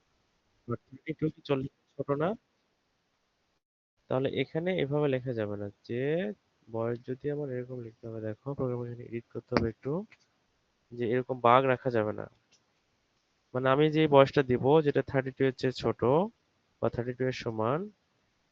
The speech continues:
সেটা আমি স্টুডেন্টও হচ্ছি আবার fully mature-ও হচ্ছি। কারণ আমি যদি থার্টি টু দেই, তাহলে থার্টি টু নিশ্চয়ই চল্লিশের ছোট। তাহলে আমার প্রথম শর্ত কি? বয়স যদি আমার থার্টি টু এর চেয়ে ছোট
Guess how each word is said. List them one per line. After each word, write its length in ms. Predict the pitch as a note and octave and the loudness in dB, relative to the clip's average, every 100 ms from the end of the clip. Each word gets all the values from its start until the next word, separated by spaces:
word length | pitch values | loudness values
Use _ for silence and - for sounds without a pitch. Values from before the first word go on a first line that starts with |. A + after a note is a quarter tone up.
| _ _ - | _ _ -6
সেটা 240 | B2+ C3 C3 | -4 0 0
আমি 140 | C3+ | 0
স্টুডেন্টও 480 | B2+ - D3 D#3+ E3 D#3+ | -2 -4 0 2 2 2
হচ্ছি 240 | E3 - G#3+ | 0 2 4
আবার 200 | E3 D#3+ | 6 4
fully 240 | - F3 D3+ | 4 2 4
mature-ও 400 | B2+ C#3 C#3 B2 | 2 2 0 2
হচ্ছি। 260 | G#2 - A2 G#2 _ _ _ _ _ | 0 -4 -10 -10 _ _ _ _ _
কারণ 140 | C#3 C#3+ | -4 -2
আমি 100 | D3+ | 0
যদি 120 | E3 | 0
থার্টি 180 | D#3+ D#3 D#3 | 2 2 2
টু 80 | F3+ F3+ | 0 2
দেই, 260 | A#2+ A2 D3+ A3+ _ _ _ _ _ | 2 2 0 -6 _ _ _ _ _
তাহলে 200 | - C3 C#3 | -6 -6 0
থার্টি 240 | C#3+ D#3 | 0 0
টু 180 | D#3 D#3+ E3+ F3+ - _ - | -4 -4 -2 -4 -10 _ -8
নিশ্চয়ই 300 | C3+ - G3 F3+ | -8 -4 -2 0
চল্লিশের 340 | E3+ D#3+ E3 - | 0 0 -2 0
ছোট। 180 | D3 A2 G2 - _ _ _ _ _ _ _ _ _ _ _ B2 | -2 -2 -4 -6 _ _ _ _ _ _ _ _ _ _ _ -4
তাহলে 120 | C3 | 0
আমার 160 | D3 E3 | 2 0
প্রথম 240 | E3+ F#3+ | -2 -4
শর্ত 220 | F3 F3 D3 C3+ | -4 -4 -6 -6
কি? 120 | A2 G#2 | -8 -4
বয়স 200 | A2 A#2+ B2+ | -2 -2 -2
যদি 160 | C3+ D3 | -6 -6
আমার 240 | D3 D#3 D#3 | -6 -8 -10
থার্টি 320 | D3 C3+ C3+ | -12 -14 -16
টু 100 | C#3 | -8
এর 100 | C#3 | -8
চেয়ে 160 | - D3 | -8 -12
ছোট 140 | - | -8